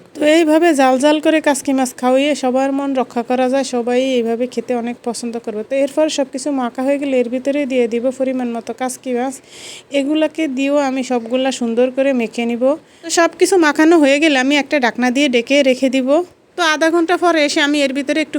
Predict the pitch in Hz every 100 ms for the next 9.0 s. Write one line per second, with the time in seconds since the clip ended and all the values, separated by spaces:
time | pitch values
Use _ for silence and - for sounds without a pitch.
0 | 302 285 277 262 285 254 247 285 262 254
1 | 254 254 262 254 254 269 262 269 262 294
2 | 294 262 262 269 254 247 240 240 269 240
3 | 247 - 254 247 254 254 262 247 247 247
4 | 262 262 311 - _ _ _ _ - 330
5 | 320 302 254 311 294 285 285 294 285 269
6 | 277 285 277 277 269 254 240 247 277 269
7 | 277 277 262 269 269 262 285 339 _ _
8 | _ - 330 302 294 277 302 - 302